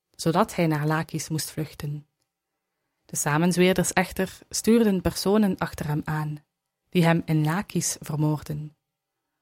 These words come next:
Op paarden werd hij overgebracht en hij werd in de Davidstad bij zijn vaderen begraven.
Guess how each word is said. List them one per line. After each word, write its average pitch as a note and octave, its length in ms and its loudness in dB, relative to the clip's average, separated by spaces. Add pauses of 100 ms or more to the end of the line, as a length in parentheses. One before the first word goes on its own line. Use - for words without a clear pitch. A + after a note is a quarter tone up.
(140)
Op - 220 -4
paarden F#3 480 2
werd E3 260 0
hij D#3 140 -2
overgebracht - 880 -4 (120)
en D#3+ 120 -2
hij D3+ 140 0
werd F#3+ 280 -2
in F3 100 0
de D#3 80 2
Davidstad F3 840 -4
bij E3 140 0
zijn D3+ 220 -2
vaderen D3+ 520 -2
begraven. D3+ 720 -8